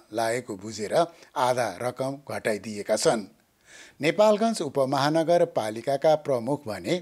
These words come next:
प्रदेश सरकारले वडाको नामै तोकेर सशर्त योजना पठाउने गरेको बताएका छन्।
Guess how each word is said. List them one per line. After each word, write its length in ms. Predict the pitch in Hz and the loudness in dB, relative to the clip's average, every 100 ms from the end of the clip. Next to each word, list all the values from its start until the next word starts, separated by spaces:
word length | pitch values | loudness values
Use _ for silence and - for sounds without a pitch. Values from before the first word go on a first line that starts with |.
| - _ | -6 _
प्रदेश 420 | - 151 175 175 | 0 2 0 -2
सरकारले 680 | - 113 - 120 117 175 170 165 - - _ - | -2 -2 0 0 0 0 -2 -4 -16 -20 _ -4
वडाको 520 | 151 180 190 190 196 | 4 6 6 4 -2
नामै 480 | 113 107 156 202 220 | -2 -2 0 0 0
तोकेर 420 | - 156 143 127 98 - - | 0 0 0 0 -2 -6 -8
सशर्त 560 | - 131 165 160 160 175 156 | -6 0 2 2 2 2 2
योजना 460 | 101 104 127 139 139 - _ _ | 0 -6 -4 -2 -4 -8 _ _
पठाउने 640 | 107 101 117 131 143 139 107 107 | -6 -6 -4 -4 -2 -4 -8 -6
गरेको 480 | 110 110 135 131 107 - | -2 -2 -2 -4 -8 -2
बताएका 460 | 143 147 90 - - | 0 0 -2 -4 -2
छन्। 300 | 156 117 | 0 0